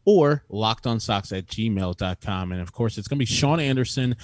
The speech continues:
and our guy Mike Rankin, two score guys and also two big-time White Sox fans in there for us. I don't know if I'm gonna give them Wednesday, Thursday, and Friday, Tanny, but I'm gonna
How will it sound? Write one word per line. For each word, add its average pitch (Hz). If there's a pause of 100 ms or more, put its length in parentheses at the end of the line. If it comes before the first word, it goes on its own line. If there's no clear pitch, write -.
(240)
and 113
our 113
guy 107
Mike 104
Rankin, 104
two -
score 196
guys 180
and 139
also 139
two 131
big-time 117
White 101
Sox -
fans 98 (420)
in 117
there 104
for 104
us. 98 (100)
I 156
don't 202
know 185
if 165
I'm 151
gonna 143
give 131
them 110 (100)
Wednesday, 135
Thursday, 131
and 160
Friday, 190 (420)
Tanny, 180 (180)
but 113 (220)
I'm 135
gonna 139